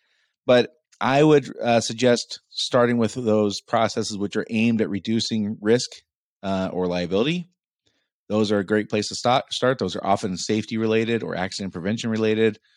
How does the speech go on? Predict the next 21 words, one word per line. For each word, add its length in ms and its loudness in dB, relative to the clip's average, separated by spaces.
or, 460 -6
you 120 -8
know, 100 -4
things 220 -2
like 200 -2
getting 220 2
credit 240 2
card 180 -4
numbers. 340 -14
That's, 220 -10
you 180 -8
know, 60 -6
there's 200 -2
a 40 -2
huge 360 0
amount 200 0
of 40 0
liability 460 2
with 120 -6
that 180 -6
now. 300 -14